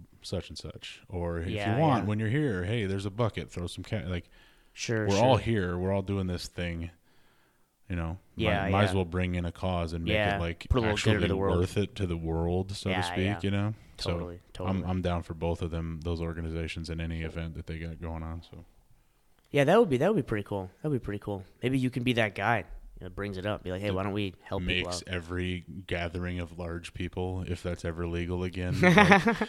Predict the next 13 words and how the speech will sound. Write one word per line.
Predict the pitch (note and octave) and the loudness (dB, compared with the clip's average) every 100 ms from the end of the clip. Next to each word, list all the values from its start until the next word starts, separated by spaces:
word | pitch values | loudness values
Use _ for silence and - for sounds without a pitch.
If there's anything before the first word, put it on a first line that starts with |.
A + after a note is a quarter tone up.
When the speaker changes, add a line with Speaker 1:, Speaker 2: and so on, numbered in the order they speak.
| - | -6
Speaker 1:
makes | - F2+ F2+ - | -2 0 0 -2
that | F#2 F2 F2 | -2 -2 -2
worthwhile | F2 E2+ F2 - E2+ E2+ E2+ F#2 | -4 -2 -2 -2 -4 -4 -2 -2
to | - | 0
the | F2 E2 | -2 0
Speaker 2:
<laughs> | |
Speaker 1:
universe, | F2 F#2 F2+ G2 B3 | 0 0 2 8 10
Speaker 2:
Yeah, | A#3+ G3 F#3 C#3+ | 12 12 12 10
Speaker 1:
you | |
know? | C#3 | 8
Speaker 2:
exactly. | A#2 C3 C3+ B2+ A2+ - - | 6 6 4 0 -6 -8 2
Speaker 1:
The | A#2+ | 4
ma-, | A#2+ | 6